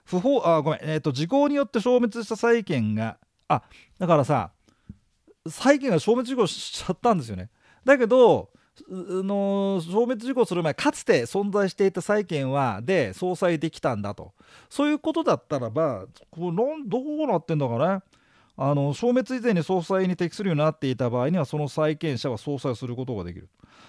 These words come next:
え、自分の債権が時効で消滅しちゃっても、え、相殺できる。相手方はわざわざやらないよね。うん。「あなた、あなたが持ってる債権って時効で消滅しちゃってますよね。ええ。その債権で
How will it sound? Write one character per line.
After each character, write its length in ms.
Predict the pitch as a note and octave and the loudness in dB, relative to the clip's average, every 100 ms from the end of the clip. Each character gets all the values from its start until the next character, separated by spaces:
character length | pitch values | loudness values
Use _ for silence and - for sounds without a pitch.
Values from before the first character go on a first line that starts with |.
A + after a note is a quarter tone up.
| - | -6
え、 60 | D#3+ | -2
自 160 | D#3 | 0
分 140 | A3+ C#4+ | 0 2
の 80 | |
債 220 | C#4+ D4+ C#4+ | 4 2 2
権 140 | C#4 | 2
が 100 | E3 | 2
時 120 | C#3+ | 2
効 100 | G3+ | 2
で 100 | E3 | 2
消 160 | C#3 F#3+ | 2 0
滅 220 | G3 F#3 | 0 -2
し 40 | |
ち 60 | F#3 | -2
ゃ 40 | |
っ 100 | F#3+ | -2
て 100 | - | 0
も、 360 | E3 E3+ E3+ - _ _ - | 2 4 4 2 _ _ -6
え、 100 | C3+ | -4
相 160 | E3+ | -4
殺 120 | D#3 C3+ | -2 -2
で 120 | B2 | -2
き 100 | B2+ | -6
る。 100 | - _ _ - _ | -10 _ _ -20 _
相 220 | - B3 D4 | 4 4 4
手 120 | D#4+ | 2
方 240 | D#4 D4+ | 4 6
は 100 | D4 | 8
わ 120 | C4+ | 8
ざ 100 | C4 | 6
わ 80 | C#4+ | 6
ざ 100 | B3 | 4
や 100 | C#3 | 2
ら 60 | C3 | 2
な 120 | C3+ | 0
い 40 | |
よ 80 | G2 | -4
ね。 200 | F#2 C3+ _ _ _ | -6 -10 _ _ _
う 60 | A2+ | -2
ん。 20 | A#2+ F#2+ E2+ _ _ _ _ _ | 0 -2 -10 _ _ _ _ _
「あ 100 | - | -2
な 80 | G3+ | 0
た、 420 | A3 D#3 A#2 G2+ - _ _ _ _ | 2 2 0 -4 -10 _ _ _ _
あ 120 | - G3 | -2 2
な 80 | |
た 80 | A3+ | 4
が 80 | E3 | 2
持 100 | C3+ | 0
っ 40 | |
て 80 | - | -2
る 60 | A#2 | -2
債 220 | C#3+ C#3 | 0 -2
権 180 | A#2+ G2+ | -2 -6
っ 20 | |
て 380 | F#2+ G2 F#2+ - _ _ _ | -6 -8 -8 -12 _ _ _
時 120 | - | -8
効 120 | A#2 F#3+ | -2 0
で 80 | |
消 160 | E3 F3 | 0 0
滅 160 | F#3+ - | -2 -2
し 40 | |
ち 60 | F#3+ | -6
ゃ 40 | |
っ 60 | - | -4
て 120 | F#3 | -2
ま 120 | F#3 | -2
す 100 | - | -4
よ 120 | G2+ | -6
ね。 140 | G#2 - _ | -6 -8 _
え 260 | C3+ C#3 G2+ | -4 -4 -6
え。 120 | _ _ _ _ _ _ - | _ _ _ _ _ _ -10
そ 160 | - | -2
の 80 | G#3 | 0
債 220 | G#3 C#4 | 4 4
権 200 | B3+ F#3 | 4 2
で 360 | B2+ A#2 F#2+ | 2 0 -2